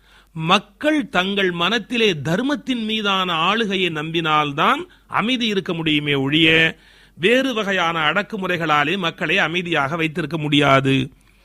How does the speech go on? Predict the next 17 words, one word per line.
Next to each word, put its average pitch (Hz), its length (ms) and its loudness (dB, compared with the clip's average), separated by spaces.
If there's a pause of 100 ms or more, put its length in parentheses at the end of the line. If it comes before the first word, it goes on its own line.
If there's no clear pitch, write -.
(160)
சட்டத்தை 180 840 -4
விட 135 500 0 (180)
தர்மம் 180 520 -4
வலிமையானது. 170 920 2 (600)
நாம் 190 300 2
பிறப்பிக்கிற 226 560 -2
உத்தரவுகளை 170 800 0
விட 139 460 4 (180)
அறம்தான் 185 760 4
மேன்மையானது. 170 1000 0 (300)
இதை 175 200 -2
புரிந்து 247 360 -4
கொள்ள 151 220 -8
வேண்டும். 127 300 -16 (260)
ஒரு 180 160 -8
நிகழ்ச்சி 151 320 -8
சொல்கிறேன். 113 480 -10